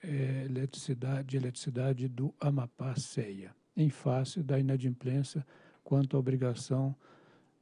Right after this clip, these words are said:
é, obrigações setoriais de que trata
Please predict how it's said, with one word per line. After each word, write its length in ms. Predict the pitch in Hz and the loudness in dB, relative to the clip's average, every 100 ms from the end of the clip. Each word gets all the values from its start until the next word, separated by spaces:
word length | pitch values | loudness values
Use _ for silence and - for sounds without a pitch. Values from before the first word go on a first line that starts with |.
| _ | _
é, 140 | 220 143 | 0 2
obrigações 580 | 123 127 123 - 131 | 4 2 2 0 -2
setoriais 540 | - 139 135 123 123 127 | 0 0 0 2 0 -2
de 100 | - | -2
que 140 | 143 | -4
trata 760 | 131 - 127 135 - 151 156 | -2 -2 0 0 2 2 2